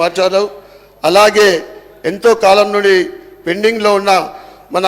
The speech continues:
హైదరాబాద్ని భాగ్యనగర్గా, నిజామాబాద్ని ఇండూరుగా, ఆదిలాబాద్ని ఎదులాపురంగా,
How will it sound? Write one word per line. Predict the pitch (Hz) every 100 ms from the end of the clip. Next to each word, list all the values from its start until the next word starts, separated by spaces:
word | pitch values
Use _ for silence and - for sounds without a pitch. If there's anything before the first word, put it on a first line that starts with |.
| 160
హైదరాబాద్ని | 185 208 208 202 196 196
భాగ్యనగర్గా, | 156 165 185 190 196 196 190 202 202 - - - - -
నిజామాబాద్ని | 156 165 208 208 202 196 170
ఇండూరుగా, | 165 190 208 196 202 190 - - - - -
ఆదిలాబాద్ని | 165 202 202 196 190 190 196
ఎదులాపురంగా, | 156 190 196 196 190 190 196